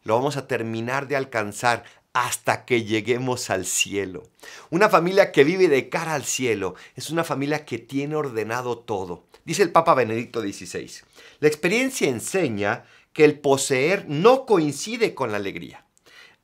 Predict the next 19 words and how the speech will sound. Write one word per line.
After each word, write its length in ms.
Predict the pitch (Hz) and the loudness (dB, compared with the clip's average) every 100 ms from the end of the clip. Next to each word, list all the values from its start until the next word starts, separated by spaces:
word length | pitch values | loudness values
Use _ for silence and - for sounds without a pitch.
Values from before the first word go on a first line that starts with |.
| - | -4
Hay 220 | 220 233 | -2 -2
tantas 520 | - 220 214 202 185 | 0 0 0 -4 0
personas 500 | 156 135 165 175 175 | 0 0 0 -2 -2
que 80 | 151 | -2
a 80 | - | -2
pesar 260 | 165 170 | -4 -2
de 100 | 190 | -2
tener 300 | 185 151 165 | -2 -4 -4
bienes 400 | 143 160 190 196 | -2 0 2 2
materiales 1000 | 175 151 120 - 104 117 135 113 95 90 | -2 -2 -2 -4 -6 -2 -2 -2 -4 -8
en 100 | 117 | -6
abundancia, 800 | 107 151 185 135 117 107 - 117 - - _ _ | -6 -4 -2 -2 -2 -4 -6 -6 -8 -20 _ _
a 200 | - 123 | 2 4
menudo 840 | 127 117 113 175 247 156 123 180 - _ - | 4 0 2 0 0 2 2 2 -4 _ -8
están 340 | 123 - 170 | -8 -2 2
oprimidas 800 | 196 196 - 131 143 175 170 165 | 2 2 -2 -2 -2 -2 -2 -4
por 260 | - - 165 | -6 -4 -2
la 220 | 123 117 | 2 2
desesperación, 1200 | 117 208 208 160 - 143 113 107 - 123 135 147 | 4 2 0 -6 -4 0 0 0 -2 2 2 0